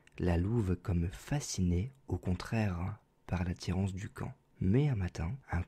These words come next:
coup de fusil ayant claqué soudain auprès d'eux, et une balle étant venue s'aplatir contre le pied d'un arbre, à quelques pouces de la tête du vieux loup, le couple d'étala et mit vivement quelques miles entre sa sécurité et le danger.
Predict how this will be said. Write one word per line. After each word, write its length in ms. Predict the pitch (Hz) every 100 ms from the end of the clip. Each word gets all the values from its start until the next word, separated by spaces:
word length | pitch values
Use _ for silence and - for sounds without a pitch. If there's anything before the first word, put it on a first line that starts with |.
| -
coup 160 | 185
de 140 | 147 104
fusil 400 | - 107 104 101
ayant 180 | 87 -
claqué 360 | 98 98 95
soudain 380 | 87 - 143 143
auprès 340 | 113 - -
d'eux, 280 | 90 95 123 - _
et 100 | -
une 160 | 92 92
balle 220 | 104 113
étant 240 | 92 85
venue 260 | 90 95 92
s'aplatir 680 | - 127 127 110 - - -
contre 300 | 104 - -
le 100 | 95
pied 200 | - -
d'un 200 | 98 90
arbre, 400 | 90 104 98 - _
à 80 | -
quelques 320 | - 120 -
pouces 340 | 98 147 131
de 120 | 104 101
la 120 | 92
tête 280 | - 104 104
du 160 | 104
vieux 160 | 95 95
loup, 160 | 113 - - _ _ _ _
le 160 | - 104
couple 340 | - - 107
d'étala 540 | 101 123 101 107 135 - -
et 140 | 120
mit 260 | 113 131 143
vivement 380 | 107 107 120 135
quelques 280 | 123 - -
miles 400 | 90 95 107 95 - -
entre 280 | 101 98 95
sa 140 | 101
sécurité 760 | 87 95 - 104 92 - 110 -
et 100 | 92
le 140 | 98
danger. 440 | 92 92 90 -